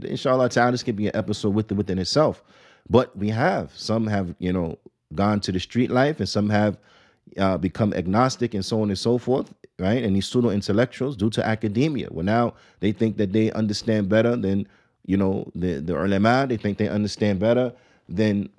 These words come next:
yani, uh, uh, even the prophets and the messengers, some of these individuals. They think they think they're so smart, right? So we've lost them. We have lost them. Nah, we ain't lose them to the gangs, but we lost them to this nonsense. Allah musta'an.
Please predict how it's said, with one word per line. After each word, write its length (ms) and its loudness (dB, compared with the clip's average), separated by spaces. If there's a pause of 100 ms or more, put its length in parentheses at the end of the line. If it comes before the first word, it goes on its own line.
yani, 520 -2
uh, 20 -8
uh, 760 -4 (420)
even 240 0
the 80 0
prophets 400 0
and 80 2
the 40 0
messengers, 480 0
some 200 -2
of 80 0
these 140 -2
individuals. 640 -8 (400)
They 100 -8
think 280 -4
they 160 0
think 200 -4
they're 100 -2
so 180 -4
smart, 520 -2 (300)
right? 200 0
So 140 -6
we've 100 -2
lost 400 0
them. 200 -10 (160)
We 80 -6
have 100 -4
lost 320 -2
them. 200 -10
Nah, 260 2
we 180 0
ain't 80 0
lose 140 2
them 100 -6
to 100 0
the 80 0
gangs, 400 2
but 80 -2
we 80 0
lost 240 -2
them 100 -4
to 120 -4
this 240 -6
nonsense. 800 -8 (840)
Allah 260 -6
musta'an. 680 -2